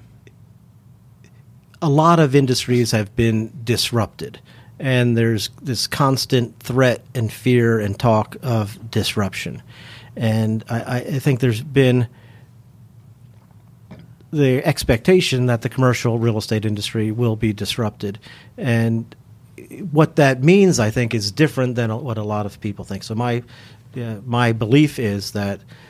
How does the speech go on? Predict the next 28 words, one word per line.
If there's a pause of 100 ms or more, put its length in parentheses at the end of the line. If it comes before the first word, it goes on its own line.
(240)
the, (500)
this
industry
does
not
go
away. (320)
This
industry,
industry
transforms
in
what
it
does
and
how
it (240)
does
it, (380)
but
that
the (300)
leading
companies
are
now (440)
rapidly